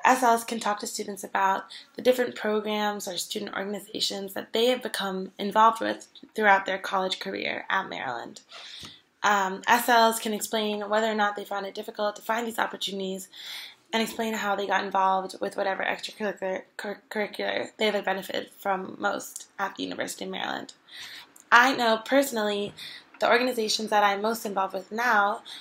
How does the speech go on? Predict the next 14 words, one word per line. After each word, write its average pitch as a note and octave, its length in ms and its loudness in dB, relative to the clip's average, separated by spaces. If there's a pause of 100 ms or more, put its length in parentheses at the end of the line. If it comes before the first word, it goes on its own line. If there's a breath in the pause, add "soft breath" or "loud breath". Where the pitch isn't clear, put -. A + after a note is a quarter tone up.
(220 loud breath)
I G3 100 0
d-, - 220 -6
wasn't G#3+ 300 0
aware G3+ 500 2
of G3+ 160 -4
or G3 380 2
wasn't G3 540 -2 (420 loud breath)
really G3+ 500 2 (160)
aware G#3 340 4
of G3 80 -4
the F#3+ 80 -8
steps G3+ 300 -2
I G3+ 60 -4
needed G3 260 -6